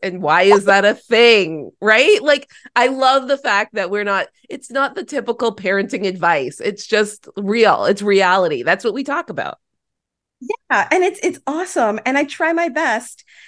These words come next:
Speaker 2: not to sound like I just woke up. You know what I mean? <laughs> So I usually have a little conversation off the air with, uh, with our segment producer, Caleb.
Speaker 1: Yep, yeah.
Speaker 2: Uh,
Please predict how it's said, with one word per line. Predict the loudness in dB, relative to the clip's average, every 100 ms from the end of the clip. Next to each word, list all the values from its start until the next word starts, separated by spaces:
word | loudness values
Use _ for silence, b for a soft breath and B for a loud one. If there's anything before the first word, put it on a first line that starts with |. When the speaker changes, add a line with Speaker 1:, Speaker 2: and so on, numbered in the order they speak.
| b
Speaker 2:
not | -4 -2 -2 -4
to |
sound | -4 -2 0
like | 0 0
I | -2
just | -4 -4
woke | -6 -4 -4
up. | -4 -2
You | 0
know | 0
what | -2
I | -4
mean? | -4 -6 -8
<laughs> | _ _ _ B -20 -6 4
So | 6
I | 6
usually | 4 0 0 -2
have | -2
a | -2
little | -4 -2
conversation | -2 -2 -2 -4 -6 -6 -6 -4 -4 -8 B B B _
off | 4 4 2 -2
the | -4
air | 0 2 2 0
with, | -4 -4 -2
uh, | 0 2 0 -2 B B
with | -4 0
our | 2 2 2 -2
segment | -2 -2 -2 -8
producer, | -8 -8 -6 -6
Caleb. | -6 -2 0 2 0
Speaker 1:
Yep, | 0 -2 -2 B
yeah. | 0 2
Speaker 2:
Uh, | 2 2 2 2 2